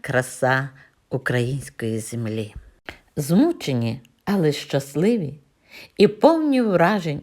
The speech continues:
від побаченого ми поверталися додому.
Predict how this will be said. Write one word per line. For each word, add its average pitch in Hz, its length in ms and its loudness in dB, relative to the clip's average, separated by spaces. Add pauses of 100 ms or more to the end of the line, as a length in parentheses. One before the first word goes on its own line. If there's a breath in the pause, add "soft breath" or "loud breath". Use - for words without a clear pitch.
від 139 200 -6
побаченого 160 920 -4 (340 soft breath)
ми 139 140 -2
поверталися 127 1080 -6
додому. 113 640 -8